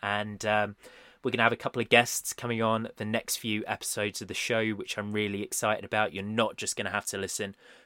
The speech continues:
to my voice drone on. Hopefully someone can <laughs> slow me down a little bit. But if you like this podcast, please vote on the Twitter poll that I'm gonna post.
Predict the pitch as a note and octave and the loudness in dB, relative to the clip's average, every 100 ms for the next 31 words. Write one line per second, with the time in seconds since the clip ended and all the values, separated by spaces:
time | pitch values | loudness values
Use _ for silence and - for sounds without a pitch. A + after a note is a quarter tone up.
0 | - - G2+ G#2+ G2+ G#2 G#2 - - A2 | -12 -8 0 0 2 0 -2 -4 -2 4
1 | A2 G#2 G2+ G2+ G#2 G2 - G#2+ G#2 - | 4 2 -2 -2 -4 -10 -8 -8 -6 -6
2 | G2+ G2 G#2 - A2+ G#2+ C3+ A2 F#2+ G#2 | -6 -6 -2 0 2 0 2 0 4 4
3 | G2+ G2 - - - - G#2+ G2+ F#2+ - | 4 -2 -12 -20 -16 -6 -4 -2 -2 -2
4 | G2 F#2+ - G2+ - A#2+ B2+ B2+ A#2+ - | -2 -2 -4 -6 -6 0 6 6 4 -6
5 | - G#2 - G2+ F#2+ - - B2+ A#2 - | -4 -6 -2 0 -2 -4 0 2 2 0
6 | G2+ G2+ G2 G2 - C#3 - B2+ B2+ B2 | 0 0 -4 -10 -2 -2 0 2 4 4
7 | A#2+ A2+ A2+ A2 - B2+ A#2+ - - | 2 -2 -2 -4 2 2 2 -2 -6